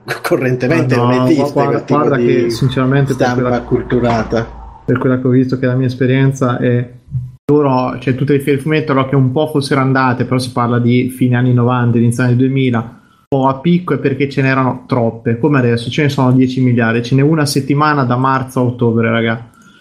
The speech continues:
Speaker 2: Il fatto cos'è? Allora, prima c'erano i fumetti, quando i fumetti non hanno cominciato più a tirare, è venuto fuori il fenomeno cosplay che ti fa staccare biglietti, non è che ti porta gente all'ambiente fumetto, al settore o alle cose, ma soltanto ti serve staccare
Speaker 1: Eh,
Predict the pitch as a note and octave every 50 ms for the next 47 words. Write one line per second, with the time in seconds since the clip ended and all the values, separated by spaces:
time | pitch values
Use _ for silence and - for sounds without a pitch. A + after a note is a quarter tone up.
0 | _ _ - - F3+ G3+ F#3 F#3+ F#3+ F3+ E3 E3 D#3 C#3 C#3+ C3 B2 B2 B2+ C3+
1 | C3+ C3+ C3+ B2+ B2+ B2+ D3+ D#3 F3+ F#3 F#3 F3+ F3+ E3+ E3+ D#3+ - D#3+ D3 C#3+
2 | B2+ B2+ A#2+ B2+ C#3+ D3+ C#3+ C3 - C#3 C#3 C#3+ C#3 C#3 C3+ B2+ B2+ B2+ C3 C3
3 | B2+ B2+ B2 - C3+ C3+ A#2+ C3+ C#3 B2+ B2+ B2 C3 D3 D3 - G3 F3 D3 C3
4 | B2+ B2+ C3 C3+ C#3 C3+ C#3 B2+ B2+ D3 C#3+ C#3 C#3+ C3+ - C#3 B2+ B2+ B2+ B2+
5 | C3+ C3 B2+ B2+ B2+ B2+ B2 B2 - G3+ G3+ - - D3+ A#2+ A#2+ B2+ C3+ C#3 C#3+
6 | - F3+ F#3+ G3 - - - F3 E3+ - - C#3 C#3 C#3 - G#3 - - D#3+ F#3
7 | G3+ E3 C3+ A#2+ B2+ D3+ D#3 C3+ B2 B2+ - - A#2+ A#2 B2 B2+ C3 C3 D#3 F3+
8 | E3 - - - C3+ B2+ B2+ - - - _ _ _ - C3 A#2+ C3+ C3+ C3 B2+
9 | C3+ C3 B2+ C#3 C#3 C#3+ C#3 C#3 C#3 C#3 C3 B2+ C3 C3 B2+ C3+ C3 B2 B2+ B2
10 | - C3+ C3 C#3 C3+ C3 C3+ B2+ B2+ B2+ - C3 A#2 - - C#3+ C#3+ C#3+ C#3+ C3+
11 | C3 C3 C3 C3 C3 B2+ B2+ B2+ B2 A#2+ A2+ A#2 - C#3 C#3+ G#3+ A3 B3+ C4 B3+
12 | A#3 F#3 F3 - D#3+ C3+ C3 C3 C3 - D#3+ D#3 - D#3+ C#3+ B2+ B2+ B2+ B2 -
13 | D3 D4 - - D4+ - A#3